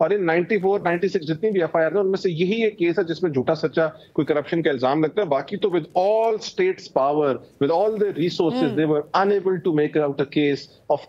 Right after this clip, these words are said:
Speaker 1: corruption against Imran Khan। बाकी तो सर उस तरह के केस होते हैं जब गांव में किसी की लड़ाई हो जाए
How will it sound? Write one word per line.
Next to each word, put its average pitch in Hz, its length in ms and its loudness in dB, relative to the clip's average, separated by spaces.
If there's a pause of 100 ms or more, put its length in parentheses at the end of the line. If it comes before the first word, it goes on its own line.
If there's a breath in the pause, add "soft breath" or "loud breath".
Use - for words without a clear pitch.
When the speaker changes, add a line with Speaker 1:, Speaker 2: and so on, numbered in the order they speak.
Speaker 1:
corruption 160 460 0
against 127 260 -2
Imran 120 300 2
Khan। 156 220 0 (260 loud breath)
बाकी 208 320 0
तो 196 140 0
सर 202 100 0
उस 185 220 -2
तरह 196 140 0
के 175 100 -2
केस 165 260 0
होते 165 180 0
हैं 175 80 0
जब 151 140 0
गांव 139 220 2
में 165 120 0
किसी 160 200 0
की 151 100 -2
लड़ाई 127 300 2
हो 151 120 2
जाए 135 200 0